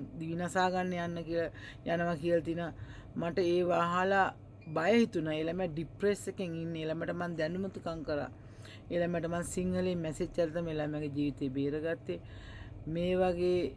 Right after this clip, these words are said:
තිරිසන්නු මේ ගිය සැරෙත් ඔය ඩ්‍රයිවර් කෙනෙක් ඔය වගේ අපරාධයක් කරලා ලංකාවට ඇරලා තිනවා. ඒ ඩ්‍රයිවර් බය වුණා. මේ රනිල්ගේ ආණ්ඩුවනේ තිබුණේ එතකොට. ළම්ම මිනිස්සු බයයි. මම නම් සතපාටකක් බය නෑ. මම නම් බලපිටියේ. මම ඉපදුනේ මැරෙන්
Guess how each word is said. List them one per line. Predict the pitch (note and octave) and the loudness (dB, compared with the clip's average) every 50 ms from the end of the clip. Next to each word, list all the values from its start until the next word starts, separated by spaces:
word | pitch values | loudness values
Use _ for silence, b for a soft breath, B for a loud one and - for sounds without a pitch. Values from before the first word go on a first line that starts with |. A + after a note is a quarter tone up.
| - - | -10 -6
තිරිසන්නු | - E3 E3 E3+ F3+ - - F#3 F3 E3+ E3 D#3+ D3+ D3 | -2 -2 0 0 0 0 0 0 0 0 0 0 -2 -2
මේ | D3+ D#3+ D#3+ E3 E3+ - C#3 B2+ | -2 -2 -2 -2 -2 -2 -2 -2
ගිය | - D#3 E3 E3+ E3+ | -2 0 0 0 4
සැරෙත් | F3+ F#3+ F#3+ G3 F#3 - F3+ | 4 4 4 4 2 2 0
ඔය | F3 D#3+ | -2 0
ඩ්‍රයිවර් | D3 D#3 D3+ D3+ D3+ D#3+ D#3+ D3 | 4 4 4 4 4 4 2 0
කෙනෙක් | - - D#3 D#3 D3+ - - D#3 | -2 -4 -4 -4 -6 -4 -2 -2
ඔය | D3+ D3+ | 0 0
වගේ | D3+ D3 C#3 D3 D3+ D3 B2+ B B B B B B B | 0 0 0 -2 -4 -4 -6 B B B B B B B
අපරාධයක් | - - B2 D3 D#3 D#3 D#3 D3+ D3 C#3+ D3 C#3+ C#3 - | -8 -8 -4 0 2 2 2 2 2 2 2 0 0 -2
කරලා | - D3 D3 D3 D3 D3+ | -2 -2 0 2 2 2
ලංකාවට | C#3+ C#3 C#3 C#3+ C#3 - D3+ D3 B2+ C#3+ | 2 2 0 -2 -2 -2 -2 -2 0 0
ඇරලා | C#3 C3+ C#3+ D#3+ D#3 | -2 0 0 -2 -2
තිනවා. | - G3 G3 G3+ G3+ F#3 B B B B B B | -2 -2 0 0 -2 -4 B B B B B B
ඒ | - - E3 E3 | -6 -2 -2 -2
ඩ්‍රයිවර් | D#3 D#3+ E3 D#3 D#3 D#3 D#3+ E3 D3+ D3 | 2 4 4 4 6 4 4 2 0 0
බය | C#3+ D3 D3 D3+ D#3 | 0 0 0 2 0
වුණා. | D#3+ D#3+ D#3+ E3 D#3+ D#3+ - - - - - - - - - - B2+ C3 | 0 0 -2 -4 -4 -4 -4 -4 -4 -4 -4 -4 -2 -2 -2 -4 -4 -4
මේ | D3 D3+ D3+ C#3+ | -4 -2 -2 0
රනිල්ගේ | D3 D3+ D3+ E3+ F3 F3 D#3 D#3 D#3 D3 | 0 0 2 2 2 0 0 0 0 0
ආණ්ඩුවනේ | D3+ D#3+ F3 F#3 G3+ G3+ G#3 G3+ G3 F3+ | 0 2 2 2 2 4 2 2 2 -2
තිබුණේ | G#3+ G3+ F#3+ G3+ G#3 G3+ | -4 -2 -2 -2 -2 -2
එතකොට. | - G3+ F#3+ G3 G3 - F3 B B B B B B B - | -2 -2 -4 -4 -6 -6 -8 B B B B B B B -8
ළම්ම | - D#3+ E3 E3+ E3+ E3+ | -4 -4 -2 -2 -2 -2
මිනිස්සු | E3+ F3 F3+ F3 - F3+ D#3 | 0 0 -2 -2 -2 -4 0
බයයි. | D3+ D#3+ D#3+ F3 F3+ F3 | 2 4 6 6 4 4
මම | E3 D3 D3+ D#3+ | 2 0 0 0
නම් | E3 E3+ E3+ - | -2 -2 -2 -2
සතපාටකක් | E3+ D#3+ D#3+ - E3 E3 D#3+ E3 E3 F3 E3+ | -2 -2 0 2 2 4 4 2 0 -2 -2
බය | F3 E3+ D#3+ E3 E3 | 0 0 0 0 0
නෑ. | E3 E3+ E3 | 0 -2 -4
මම | D#3+ D3+ D3+ D#3 | -4 -4 -4 -4
නම් | D#3 D#3 D3+ D3 | -4 -4 -4 -2
බලපිටියේ. | D3 D3+ D#3+ E3 - A3+ - A#3 F#3 B2 - B B B B B B B | -2 -2 -2 -2 -2 -4 -2 0 0 0 -2 B B B B B B B
මම | - - C#3+ D3+ | -4 -2 0 0
ඉපදුනේ | D#3 D#3 - G3 F#3+ F#3+ A3+ G#3+ F#3+ D#3+ | 0 0 0 0 4 6 6 6 6 4
මැරෙන් | D#3 D#3+ D#3 D#3+ E3 E3+ F3 | 2 0 2 2 2 2 0